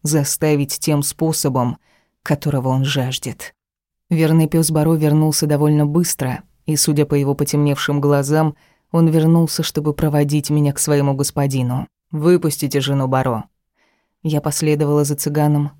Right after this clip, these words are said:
глядя на связку ключей, болтающуюся у него на поясе, и когда он открыл передо мной дверь спальни Ману, набрала в лёгкие побольше воздуха.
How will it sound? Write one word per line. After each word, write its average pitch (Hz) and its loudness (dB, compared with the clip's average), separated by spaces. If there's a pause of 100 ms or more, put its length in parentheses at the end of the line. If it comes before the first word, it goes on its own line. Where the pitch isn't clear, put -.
глядя 151 2
на 143 2
связку 156 -2
ключей, 156 -2
болтающуюся 139 -2
у 143 2
него 143 2
на 139 0
поясе, 127 -4 (460)
и 143 -4
когда 139 0
он 135 0
открыл 143 2
передо 139 0
мной 139 2
дверь 135 0
спальни 139 -2
Ману, 143 0 (220)
набрала 147 2
в 139 -2
лёгкие 143 0
побольше 135 -2
воздуха. 120 -6